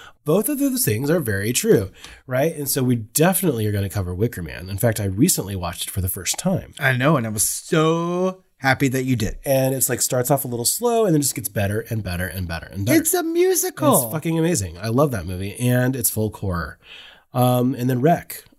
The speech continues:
Speaker 1: Uh, you know, we could, we should do a double, you know, when we go off of, um, J horror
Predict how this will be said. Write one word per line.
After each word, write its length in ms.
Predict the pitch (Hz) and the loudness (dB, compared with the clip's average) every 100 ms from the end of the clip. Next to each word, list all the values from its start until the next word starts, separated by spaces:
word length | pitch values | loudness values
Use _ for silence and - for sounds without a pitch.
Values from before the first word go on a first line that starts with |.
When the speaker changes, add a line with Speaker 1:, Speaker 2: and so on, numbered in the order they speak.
| _ | _
Speaker 1:
Uh, 760 | 117 113 110 107 107 104 107 101 | -6 -2 -2 -2 -4 -6 -8 -4
you 120 | 117 | 0
know, 160 | 107 110 | 0 0
we 120 | 117 | -4
could, 180 | - - | -4 -2
we 80 | 110 | -2
should 160 | 117 | -2
do 80 | 117 | -2
a 40 | |
double, 480 | 107 104 113 98 92 | 0 0 0 -4 -4
you 100 | 104 | -4
know, 80 | 104 | -2
when 160 | 104 110 | -2 0
we 240 | 107 107 | -2 -2
go 240 | 107 104 | -2 0
off 160 | 101 101 | 0 -4
of, 160 | 104 107 | -6 -4
um, 500 | 101 98 95 104 98 | -2 -2 -2 -4 -4
J 160 | 101 | -4
horror 400 | 98 117 127 185 | -2 -2 0 -2